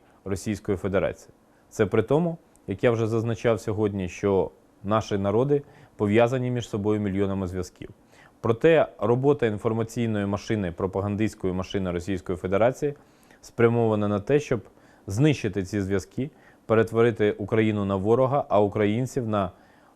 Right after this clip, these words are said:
вороже налаштованих по відношенню до росіян людей. Це багато в чому вдалося, тому що дійсно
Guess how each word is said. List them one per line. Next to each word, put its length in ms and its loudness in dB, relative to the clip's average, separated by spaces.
вороже 420 2
налаштованих 680 0
по 160 -6
відношенню 480 -2
до 380 0
росіян 500 0
людей. 340 -4
Це 380 4
багато 400 2
в 40 -4
чому 260 -4
вдалося, 440 0
тому 200 -2
що 400 4
дійсно 540 -2